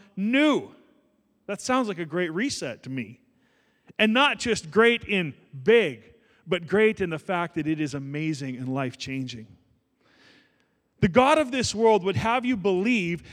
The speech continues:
that a financial and social reset will make things better. That if we disperse opportunity, if we disperse wealth, if we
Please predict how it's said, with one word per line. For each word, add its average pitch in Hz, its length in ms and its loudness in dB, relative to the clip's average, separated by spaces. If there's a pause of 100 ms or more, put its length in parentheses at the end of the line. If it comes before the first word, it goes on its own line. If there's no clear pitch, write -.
(140)
that 208 160 2
a 214 80 2
financial 240 880 0
and 208 220 -4
social 233 460 -2
reset 202 520 -2
will 196 140 0
make 214 280 -2
things 202 360 -4
better. 170 420 -4 (1400)
That 208 120 -4
if 247 140 -4
we 247 100 -2
disperse 254 540 -4
opportunity, 233 720 0
if 220 120 2
we 226 120 4
disperse 254 600 0
wealth, 214 300 0
if 208 140 -4
we 220 160 -4